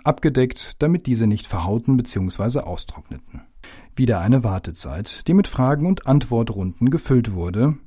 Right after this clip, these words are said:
oder auch dazu diente, die eigene Küche zu sortieren und zu reinigen. Die Bleche mit Fougasse und Teiglingen stapelten sich hier und da, dazwischen Teigschüsseln und das aufgebockte Notebook, um nichts zu verpassen.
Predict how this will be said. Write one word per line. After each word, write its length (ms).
oder 200
auch 180
dazu 320
diente, 420
die 140
eigene 360
Küche 320
zu 140
sortieren 460
und 100
zu 160
reinigen. 480
Die 60
Bleche 300
mit 160
Fougasse 560
und 320
Teiglingen 480
stapelten 600
sich 200
hier 300
und 160
da, 240
dazwischen 540
Teigschüsseln 680
und 360
das 140
aufgebockte 720
Notebook, 520
um 120
nichts 440
zu 120
verpassen. 600